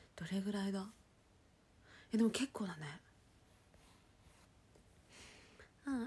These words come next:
さっちゃん、お鼻ずるずるかわいそう。結構鼻炎だと思う。鼻炎、鼻炎。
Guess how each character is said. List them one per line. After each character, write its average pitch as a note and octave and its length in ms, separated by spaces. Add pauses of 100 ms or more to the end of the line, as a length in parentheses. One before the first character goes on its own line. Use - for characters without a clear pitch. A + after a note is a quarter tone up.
さ C4 120
っ - 20
ち B3+ 60
ゃ A3+ 40
ん、 G#3+ 40
お - 20
鼻 C4+ 280
ず C4+ 120
る B3+ 100
ず B3 120
る B3 80
か B3 100
わ B3 120
い B3+ 60
そ B3+ 100
う。 B3 40 (840)
結 F#4+ 160
構 E4 140 (180)
鼻 A#3 60 (880)
炎 D#4 100
だ C#4+ 120
と B3+ 100
思 A3 280
う。 - 20 (360)
鼻 A#3+ 220
炎、 A#3+ 180
鼻 A#3 180
炎。 G#3 120